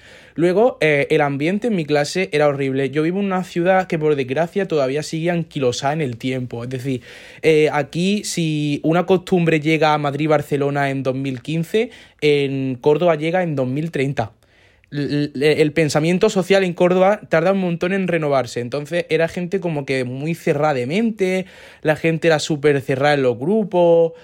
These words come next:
no te hablaban, te miraban por encima del hombro, eran súper pijos, pero pijos de estos de que te juzgan, te critican, hablan súper mal de ti.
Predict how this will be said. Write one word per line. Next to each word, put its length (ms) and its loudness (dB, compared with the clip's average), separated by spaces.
no 320 -4
te 120 -2
hablaban, 560 2
te 100 -4
miraban 220 0
por 120 -2
encima 320 -4
del 120 -2
hombro, 340 2
eran 260 0
súper 380 -2
pijos, 380 -2
pero 180 -2
pijos 300 -2
de 80 -2
estos 200 -6
de 120 -4
que 100 -6
te 160 -6
juzgan, 720 -4
te 100 -4
critican, 580 -4
hablan 240 -4
súper 280 -4
mal 180 -4
de 120 -8
ti. 340 -8